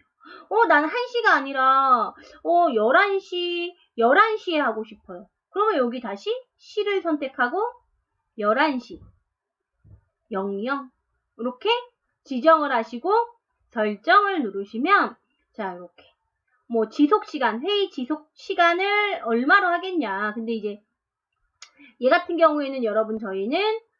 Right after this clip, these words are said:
어, 오십 분만 사용할 수 있단 말이에요. 오십 분. 무료는 오십 분이기 때문에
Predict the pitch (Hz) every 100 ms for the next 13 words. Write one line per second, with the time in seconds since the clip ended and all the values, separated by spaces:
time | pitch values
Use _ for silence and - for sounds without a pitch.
0 | _ - 214 202 247 370 508 523 466 392
1 | 302 294 269 240 208 208 185 196 180 190
2 | 240 185 202 208 220 - 185 190 196 226
3 | 311 359 392 415 427 240 214 208 _ 269
4 | 302 247 165 - _ - 254 254 247 277
5 | 233 185 214 247 226 190